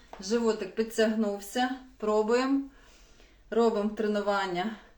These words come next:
три-чотири рази на день. Ой, на день, на тиждень.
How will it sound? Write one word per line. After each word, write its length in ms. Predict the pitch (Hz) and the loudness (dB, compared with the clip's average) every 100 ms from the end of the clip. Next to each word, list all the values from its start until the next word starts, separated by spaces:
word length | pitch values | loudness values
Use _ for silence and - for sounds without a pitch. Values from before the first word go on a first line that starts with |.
| - - - - - _ - | -20 -20 -20 -20 -20 _ -2
три-чотири 600 | 247 262 247 220 220 208 | 0 2 0 2 4 4
рази 280 | 202 196 196 | 2 0 -2
на 120 | 180 | -2
день. 400 | 175 240 277 302 - - - - | 2 4 4 0 -4 -16 -14 2
Ой, 160 | 226 | 6
на 120 | 220 220 | 6 6
день, 360 | 226 247 269 233 | 6 6 4 4
на 160 | 240 | 4
тиждень. 640 | 247 330 330 - 339 370 | 4 2 2 2 2 2